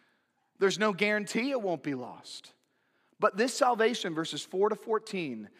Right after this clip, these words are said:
is all about what? It's about God's work and about him sealing that work for those who believe, which means God, my friend, will no more abandon you this morning than he will abandon himself. And he doesn't do that.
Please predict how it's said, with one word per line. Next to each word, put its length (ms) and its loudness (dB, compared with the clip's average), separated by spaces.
is 200 6
all 240 8
about 240 8
what? 140 6
It's 120 -6
about 300 2
God's 400 4
work 420 2
and 120 2
about 280 8
him 180 -2
sealing 720 0
that 300 4
work 320 2
for 140 -2
those 480 0
who 140 -4
believe, 640 0
which 220 0
means 320 -2
God, 440 2
my 140 0
friend, 180 -4
will 100 0
no 220 -4
more 220 -4
abandon 420 -2
you 80 -6
this 240 -8
morning 300 -4
than 100 -2
he 140 -8
will 160 -2
abandon 400 -4
himself. 400 -12
And 80 -20
he 80 -12
doesn't 240 -8
do 160 -12
that. 240 -12